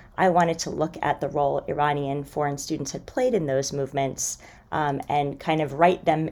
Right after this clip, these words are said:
into the story of, uh, those high points of solidarity and internationalism in the U S.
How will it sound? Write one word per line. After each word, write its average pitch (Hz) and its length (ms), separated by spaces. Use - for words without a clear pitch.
into 175 300
the 151 80
story 160 720
of, 156 500
uh, 135 220
those - 240
high - 220
points - 580
of 151 100
solidarity 127 800
and 139 160
internationalism - 960
in 165 160
the 131 60
U 135 180
S. - 420